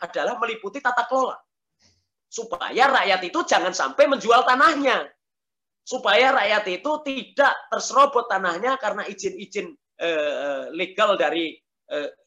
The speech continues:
tambang dan juga perkebunan-perkebunan itu. Yang keempat adalah operasikan B U M N dan B U M D. Pandangan saya, kenapa layanan-layanan publik yang ada di luar negeri itu seperti di Amerika yang saya contohkan sebagai negara kapitalis itu di sana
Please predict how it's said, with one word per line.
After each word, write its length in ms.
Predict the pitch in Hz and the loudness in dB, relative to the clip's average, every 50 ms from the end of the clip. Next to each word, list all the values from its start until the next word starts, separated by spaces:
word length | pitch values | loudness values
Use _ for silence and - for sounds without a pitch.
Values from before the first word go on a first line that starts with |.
| _ _ | _ _
tambang 560 | - 147 147 143 147 139 196 202 208 214 214 | 0 2 2 2 2 2 2 0 2 0 -2
dan 160 | - 165 147 143 | -4 -4 -4 -6
juga 240 | 147 - - 165 | -10 -6 -4 -4
perkebunan-perkebunan 960 | 151 - - - - 160 - - 156 156 147 - - - - 151 156 160 170 190 | -4 -4 -6 -8 -10 -12 -12 -8 -8 -8 -8 -8 -10 -12 -14 -10 -10 -10 -10 -12
itu. 160 | 262 - _ _ _ _ _ _ _ _ _ _ _ _ _ _ _ _ _ _ _ _ _ _ _ _ _ | -16 -20 _ _ _ _ _ _ _ _ _ _ _ _ _ _ _ _ _ _ _ _ _ _ _ _ _
Yang 220 | - 220 233 233 254 | -2 -2 0 0 -2
keempat 480 | 254 277 277 - 214 170 151 - - | -4 -2 0 2 4 4 2 2 -2
adalah 480 | 170 - 143 110 95 107 151 220 247 - - _ _ _ - | -4 -4 -4 -6 -4 -4 -4 -4 -4 -8 -14 _ _ _ -8
operasikan 560 | - - 233 226 226 247 254 269 254 233 202 | 0 2 2 2 2 0 0 0 -2 0 0
B 80 | 214 | 0
U 80 | 202 214 | 2 2
M 160 | 214 214 220 | 2 0 0
N 80 | 247 226 | -2 0
dan 160 | 196 180 - | -2 -2 -2
B 100 | - 180 | -4 -6
U 140 | 180 180 190 | -4 -2 -2
M 160 | 175 170 147 | -4 -4 -6
D. 180 | 127 117 107 - _ _ _ _ _ _ _ _ _ _ _ _ | -12 -16 -18 -18 _ _ _ _ _ _ _ _ _ _ _ _
Pandangan 420 | _ 196 214 220 214 208 220 220 | _ -2 2 2 2 2 2 0
saya, 540 | 214 - - 311 302 220 160 127 131 156 - - _ _ _ _ _ _ _ _ _ _ _ | 0 2 2 4 4 4 2 0 -2 -6 -12 -18 _ _ _ _ _ _ _ _ _ _ _
kenapa 540 | - 202 214 262 285 294 302 - 302 262 233 | -10 -4 0 2 2 2 2 4 4 4 6
layanan-layanan 800 | 233 233 226 226 214 214 220 214 214 214 214 214 208 208 208 - | 6 6 6 4 4 2 2 2 4 2 2 2 0 -2 -2 -2
publik 320 | 247 240 - 226 220 226 | -2 -2 -2 -4 -4 -2
yang 160 | 220 202 202 | -2 0 0
ada 160 | 196 190 190 | 0 0 -2
di 160 | 190 185 185 180 | -4 -4 -4 -2
luar 180 | 185 185 170 | -2 0 0
negeri 460 | 180 185 185 - 180 180 170 165 165 | -2 -4 -8 -8 -6 -6 -4 -4 -6
itu 80 | 185 175 | -8 -12
seperti 400 | 185 - - - - 175 - - | -12 -12 -12 -12 -12 -12 -8 -6
di 20 | |
Amerika 460 | 160 147 151 160 - - 160 156 - 156 | -6 -6 -6 -8 -8 -8 -10 -6 -4 -4
yang 160 | 156 151 143 | -4 -4 -4
saya 160 | - 151 147 | -8 -10 -8
contohkan 420 | 147 151 151 147 147 143 - 151 | -6 -8 -6 -6 -6 -6 -6 -6
sebagai 300 | 147 - - 139 - 143 | -8 -8 -12 -16 -14 -14
negara 240 | 139 139 - 135 131 135 | -16 -12 -8 -8 -6 -6
kapitalis 560 | 143 135 - 147 147 _ 139 139 143 131 - | -6 -8 -10 -12 -12 _ -8 -8 -6 -8 -12
itu 220 | 147 - 156 147 | -16 -18 -20 -20
di 80 | - 131 | -18 -14
sana 320 | - 135 127 139 143 127 | -10 -10 -8 -8 -8 -10